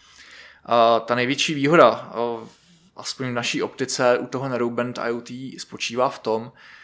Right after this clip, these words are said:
eh, že bude docházet k velmi rychlému růstu tady té sítě, eh, vždycky celoplošnému, protože je to, je to primárně o tom, aby se operátor rozhodnul, že provede tady tu investici, eh,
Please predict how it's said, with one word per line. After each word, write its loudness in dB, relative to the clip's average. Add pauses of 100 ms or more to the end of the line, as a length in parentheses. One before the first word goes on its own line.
(240)
eh, -8
že 0
bude -2
docházet 0
k -18
velmi -2
rychlému -8
růstu -8
tady -8
té -14
sítě, -6
eh, -10 (140)
vždycky -12
celoplošnému, -6 (420)
protože -4
je 0
to, 2
je -8
to -2 (140)
primárně 0
o -6
tom, -6
aby -8
se 0
operátor 0
rozhodnul, -4
že -4
provede 0
tady -4
tu -12
investici, -4
eh, -14